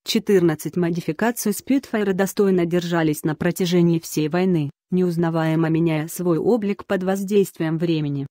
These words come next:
Были перепробованы все варианты вооружения от гирлянд из пулемётов винтовочного калибра, выпускавшие в сумме по сто шестьдесят пуль в секунду,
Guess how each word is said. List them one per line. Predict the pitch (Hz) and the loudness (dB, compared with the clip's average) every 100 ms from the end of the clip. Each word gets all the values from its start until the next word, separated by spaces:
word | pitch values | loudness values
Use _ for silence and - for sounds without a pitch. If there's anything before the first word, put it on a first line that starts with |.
| _ _ _ _ | _ _ _ _
Были | 180 240 247 | 0 2 2
перепробованы | 202 185 175 233 254 254 233 226 | 2 0 2 0 2 2 0 -2
все | - 165 | -2 -2
варианты | 160 165 220 262 - | 0 0 2 0 0
вооружения | 175 175 185 180 170 156 151 | 0 0 0 2 2 2 0
от | 156 | -2
гирлянд | 160 196 196 170 147 - | -2 0 0 0 -4 -6
из | 196 | -8
пулемётов | - 190 175 160 151 147 - | 0 2 4 2 -2 -6 -2
винтовочного | 170 175 190 170 - 160 160 | -2 0 0 0 -2 -2 -2
калибра, | 175 165 156 147 139 - - | 0 0 -2 -6 -8 -12 -2
выпускавшие | 180 190 202 - 165 156 - 160 | 2 2 0 -2 -2 -2 -2 -2
в | 156 | -2
сумме | - 254 220 | 2 2 2
по | - | -2
сто | - 180 | -2 -2
шестьдесят | 165 185 170 175 185 170 | 0 0 -2 -2 -2 -2
пуль | - 277 | 0 0
в | 254 | 0
секунду, | - - 180 156 135 131 | -4 -4 0 0 0 -6